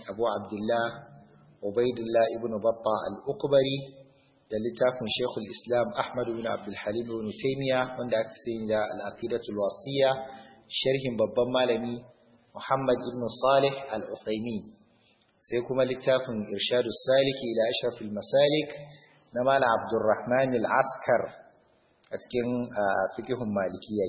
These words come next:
kenan, wanda aka fi sani da littafin Askari. Allah madaukakin sarki ya gafarta musu baki daya. A cikin littafin Al-Ibana za mu tashi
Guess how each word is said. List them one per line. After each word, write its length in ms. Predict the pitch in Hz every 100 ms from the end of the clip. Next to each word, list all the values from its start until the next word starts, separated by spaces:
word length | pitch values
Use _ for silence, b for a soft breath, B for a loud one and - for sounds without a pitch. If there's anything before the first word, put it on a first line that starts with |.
| -
kenan, 240 | 92 113
wanda 140 | 123
aka 100 | 110
fi 120 | 110 -
sani 180 | 113 107
da 80 |
littafin 440 | 98 101 117 110 98
Askari. 460 | - - - 90 80 -
Allah 220 | 127 113
madaukakin 480 | 113 110 107 98 120
sarki 280 | 117 117 -
ya 80 | 101
gafarta 460 | 120 135 120 110 113
musu 220 | 110 -
baki 280 | 90 92 95
daya. 240 | 87 82 82 _ _ _ B B - -
A 80 | 110
cikin 220 | - 147
littafin 340 | 151 160 160
Al-Ibana 480 | 147 120 117 135 139
za 200 | 127 127 135
mu 120 | 131
tashi 440 | - 131 - 131